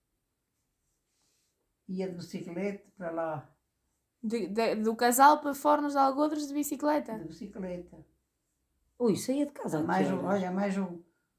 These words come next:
Speaker 1: o avô do Latas, do,
Speaker 3: Do Cristiano?
Speaker 2: Do
Speaker 1: do
Speaker 2: Cristiano.
Speaker 1: Cristiano.
Speaker 3: A sério?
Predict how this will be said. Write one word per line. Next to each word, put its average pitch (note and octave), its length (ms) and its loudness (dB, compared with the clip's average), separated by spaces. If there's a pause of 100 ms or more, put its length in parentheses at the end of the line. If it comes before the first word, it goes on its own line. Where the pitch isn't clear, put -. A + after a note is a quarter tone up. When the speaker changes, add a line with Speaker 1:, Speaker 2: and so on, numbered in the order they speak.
(540)
Speaker 1:
o E3+ 80 -8
avô F3+ 360 -2 (840)
do D#4+ 160 -14
Latas, F#3 580 -4 (300)
do, D3 480 -10 (140)
Speaker 3:
Do D#3+ 100 -6
Cristiano? G#3 480 2
Speaker 2:
Do - 60 -4
Speaker 1:
do - 40 -6
Speaker 2:
Cristiano. A#3 380 -2
Speaker 1:
Cristiano. E3 520 0 (440)
Speaker 3:
A D3+ 140 -6
sério? G3+ 640 2